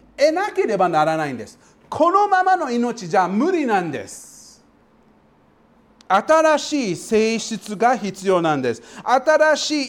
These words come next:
い命が私たちのうちに誕生しなければなりません。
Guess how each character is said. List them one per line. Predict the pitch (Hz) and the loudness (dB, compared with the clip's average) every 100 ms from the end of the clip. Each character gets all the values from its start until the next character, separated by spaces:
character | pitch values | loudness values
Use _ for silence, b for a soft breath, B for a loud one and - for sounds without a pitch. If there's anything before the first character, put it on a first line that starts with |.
| 262 339 | -4 -2
い | |
命 | 349 294 - 208 | 2 2 0 0
が | 214 | 2
私 | 208 208 233 233 | 2 2 2 0
た | 214 | -4
ち | 202 190 | -4 -2
の | 175 | 0
う | 170 | -2
ち | 202 | -4
に | 202 240 B B B - | -4 -4 B B B -4
誕 | 247 320 359 | 0 0 0
生 | 349 359 | 2 2
し | - 311 | 2 0
な | 320 | 0
け | 294 | 2
れ | 220 | 0
ば | 185 | 2
な | 170 156 | 0 -2
り | |
ま | 143 131 | -4 -6
せ | 139 | -8
ん。 | 117 | -12